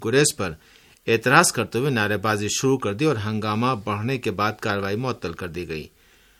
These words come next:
دوسری جانب ایوان بالا راجیہ سبھا میں اپوزیشن لیڈر ملک ارجن کھڑگے نے اپنی تقریر میں منی پور پر وزیر اعظم سے بیان دینے کا مطالبہ کیا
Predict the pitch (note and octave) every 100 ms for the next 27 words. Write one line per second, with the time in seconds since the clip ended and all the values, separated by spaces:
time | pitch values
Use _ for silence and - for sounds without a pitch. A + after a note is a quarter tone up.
0 | _ G2 B2 D3+ C#3 C#3+ C#3+ - B2 B2
1 | B2+ A#2 B2+ C3+ B2 B2 B2 - A#2 C3+
2 | D#3 F3 D#3 A#2+ A2+ C3 A#2 A2+ A#2+ G#2+
3 | A2 B2 B2 A2+ A2+ A2 - A2+ A#2+ C#3
4 | B2+ A#2+ G#2 A2 B2+ C#3 B2 D#3+ - -
5 | - _ - C3 C#3+ C#3+ C#3+ F3+ F3+ A#2+
6 | A2+ A2+ A2+ A2 D3+ - B2 A2 A2 G#2+
7 | A2+ C3+ C3+ G#2 G2+ G2+ A#2+ E3 E3 D#3+